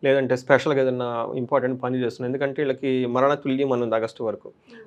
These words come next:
అంటే వీళ్ళు శారీరకంగా అవుతే ఏదో అవుతుందని కాదండి, but వాళ్ళు చేసిన వర్క్ కానివ్వండి, ఒక మిషన్ కానివ్వండి, ఒక అప్పటిదాకా వాళ్ళు బాగా కష్టపడిన దాంట్లో, ఆ, అబ్స్ట్రక్షన్స్ రాకుండా ఉండిపోవడానికి వేద ఆశీర్వాదం తీసుకున్నా కానీ చాలా బాగుంటుంది.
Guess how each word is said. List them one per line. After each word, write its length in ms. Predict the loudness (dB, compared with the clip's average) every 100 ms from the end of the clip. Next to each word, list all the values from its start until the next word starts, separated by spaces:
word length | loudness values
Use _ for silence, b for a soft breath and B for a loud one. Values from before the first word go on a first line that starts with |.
| -12
అంటే 140 | -6 -2
వీళ్ళు 300 | 2 2 2
శారీరకంగా 520 | 4 6 4 2 2
అవుతే 240 | 4 4
ఏదో 120 | 2
అవుతుందని 500 | 2 2 0 -2 -2
కాదండి, 400 | -4 -4 -4 -4
but 400 | 0 2 2 4
వాళ్ళు 240 | 4 2 0 -2
చేసిన 200 | -2 0
వర్క్ 320 | 0 0 -4
కానివ్వండి, 540 | -2 0 -2 -2 -2
ఒక 220 | -2 -2
మిషన్ 400 | -2 -2 -4 -4
కానివ్వండి, 460 | -4 -2 -4 -2 -2
ఒక 140 | 0
అప్పటిదాకా 360 | -2 0 0 2
వాళ్ళు 120 | 0 4
బాగా 260 | 4 4
కష్టపడిన 460 | 0 -6 -6 -4 -4
దాంట్లో, 380 | -6 -4 -4 -4 b b b _ 0
ఆ, 280 | 0 0 -2 -2
అబ్స్ట్రక్షన్స్ 520 | 0 0 0 -2 0
రాకుండా 260 | 0 0
ఉండిపోవడానికి 600 | -4 -2 0 0 2 0 2
వేద 280 | 2 2 4
ఆశీర్వాదం 540 | 2 0 -4 -4 -4
తీసుకున్నా 440 | -8 -12 -14 -14
కానీ 200 | -12 -14 -8 -4
చాలా 140 | -4
బాగుంటుంది. 640 | -4 -6 -8 -8 -8 -10